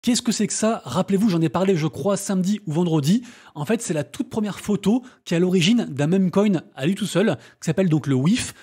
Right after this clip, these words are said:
The Dog with Hat. Et donc, alors le wif, c'est, euh, du coup une crypto qui a été listée sur Binance, qui est un truc très capitalisé.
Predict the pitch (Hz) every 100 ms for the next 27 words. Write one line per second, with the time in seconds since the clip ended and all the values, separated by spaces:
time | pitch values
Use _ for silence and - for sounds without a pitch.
0 | - 113 131 165 190 180 - 156 202 -
1 | 127 - - _ - 151 202 214 - 143
2 | 135 170 226 - 156 139 135 135 196 151
3 | 135 - 180 202 - 127 151 175 202 185
4 | 147 139 156 175 208 180 - - - 156
5 | 135 202 - - 269 262 240 - 196 170
6 | 165